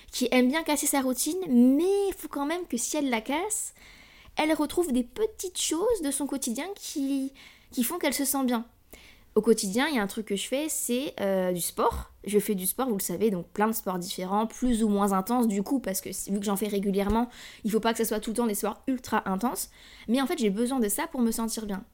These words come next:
Et là, à New York, bah, du coup, j'avais totalement arrêté. Mais j'avais bien pensé quand même, et j'avais quand même emmené ma petite paire de baskets dans ma valise.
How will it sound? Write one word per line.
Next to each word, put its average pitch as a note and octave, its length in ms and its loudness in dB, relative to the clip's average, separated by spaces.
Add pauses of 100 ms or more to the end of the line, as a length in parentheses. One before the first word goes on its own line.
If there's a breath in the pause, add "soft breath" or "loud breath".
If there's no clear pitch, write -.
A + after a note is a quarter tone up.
(100)
Et G3 60 -2
là, C#4+ 180 4
à C4 40 0
New G3+ 120 2
York, D#4 460 -2
bah, A3 60 -10
du - 100 -12
coup, E4 80 0
j'avais B3 180 4
totalement C4 320 0
arrêté. C4 400 -2 (520 soft breath)
Mais E4 880 0 (540)
j'avais G#3+ 220 0
bien D#4 180 0
pensé D4+ 340 -2
quand B3+ 80 2
même, D#4+ 140 0 (160)
et A#3+ 100 2
j'avais A3+ 220 4
quand C#4 100 -4
même E4 160 -2
emmené C4 240 0
ma A3+ 320 2
petite C#4 400 -8
paire D#4+ 140 -2
de C4+ 80 0
baskets B3 340 0
dans A#3 100 2
ma A#3+ 120 4
valise. G3+ 340 -2